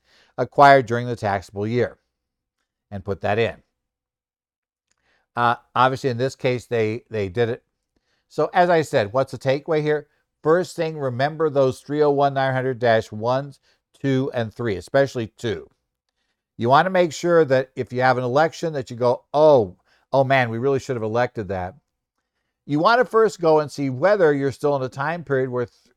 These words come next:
you know, is the election covered by three oh one nine hundred dash two? And if it is, are we still in a time period to make the election? In which case, then,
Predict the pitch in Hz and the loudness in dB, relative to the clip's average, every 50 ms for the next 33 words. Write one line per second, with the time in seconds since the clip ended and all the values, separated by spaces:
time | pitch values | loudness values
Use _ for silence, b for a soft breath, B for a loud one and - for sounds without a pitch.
0 | _ - 131 107 98 104 - - 143 143 147 127 - 170 156 143 143 139 - - | _ -12 -8 -8 -8 -10 -6 -2 -2 -2 -2 -2 -6 -4 2 2 2 2 2 -4
1 | 127 - - - 175 196 202 175 117 123 117 110 - 120 113 107 110 107 101 101 | -10 -12 -4 -2 -2 -2 -2 -2 -2 -2 -2 -2 -2 -6 -6 -6 -6 -6 -6 -6
2 | 101 101 98 95 90 92 90 85 - _ 90 87 90 110 120 - _ _ _ _ | -6 -6 -8 -8 -8 -10 -10 -12 -14 _ -14 -12 -12 -12 -14 -16 _ _ _ _
3 | _ _ _ _ _ _ _ _ _ 139 143 147 147 156 151 - 143 143 143 190 | _ _ _ _ _ _ _ _ _ 0 2 2 2 2 -2 0 -2 -2 -2 0
4 | 226 233 202 165 156 147 123 - - _ _ 143 135 131 127 131 120 - 143 135 | 4 4 6 6 6 4 2 -2 -8 _ _ -2 -2 0 -2 -4 -6 -4 -4 -2
5 | 131 123 120 - 131 135 139 143 147 127 131 127 120 113 107 113 113 113 107 - | -2 -4 -6 -4 -2 -2 -2 -2 -4 -2 0 0 0 0 -2 -4 -4 -4 -4 -2
6 | 110 104 104 101 110 151 175 175 - - 131 120 147 170 - _ 160 143 135 - | -2 -2 -2 -2 0 0 -2 -2 -2 -6 -8 -6 -6 -8 -6 _ -4 -4 -4 -4
7 | - 127 123 123 120 110 | -4 -4 -4 -4 -4 -10